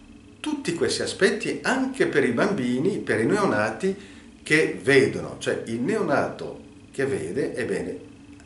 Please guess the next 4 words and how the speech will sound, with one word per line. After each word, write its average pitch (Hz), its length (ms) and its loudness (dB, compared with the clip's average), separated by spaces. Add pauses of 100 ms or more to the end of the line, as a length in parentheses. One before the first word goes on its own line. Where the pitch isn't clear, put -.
(320)
si - 520 -4 (300)
rifletterà 185 920 -2 (580)
non 233 300 -4
solamente, 98 1040 -2